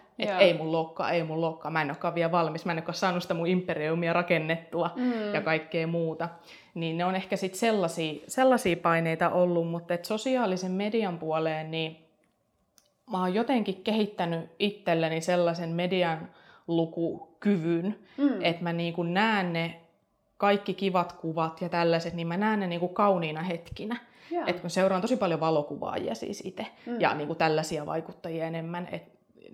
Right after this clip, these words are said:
Speaker 1: et niinku, et sit tavallaan, että vau, onpa toi saanut hienosti taltioitua jonkun hetken.
Speaker 2: Mm.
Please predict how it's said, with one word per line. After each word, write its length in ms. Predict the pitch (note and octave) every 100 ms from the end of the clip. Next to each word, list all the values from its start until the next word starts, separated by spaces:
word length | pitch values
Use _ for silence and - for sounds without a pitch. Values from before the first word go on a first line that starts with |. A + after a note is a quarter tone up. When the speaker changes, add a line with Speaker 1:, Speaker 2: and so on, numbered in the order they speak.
| -
Speaker 1:
et 200 | - E3
niinku, 400 | F3 D#3+ D#3+ E3 E3 E3
et 140 | E3+
sit 180 | - F3+
tavallaan, 320 | F3 E3 E3
että 200 | E3 F3
vau, 220 | F#3 F3+ E3+
onpa 160 | E3+
toi 160 | F3 E3
saanut 240 | E3+ E3
hienosti 380 | F3 F#3 E3+ E3+
taltioitua 760 | E3 E3 D#3+ E3 D#3 D#3 D#3 D3+
jonkun 360 | D#3+ E3 E3
hetken. 540 | E3+ F3+ F3 - - G#3+ -
Speaker 2:
Mm. 100 | B3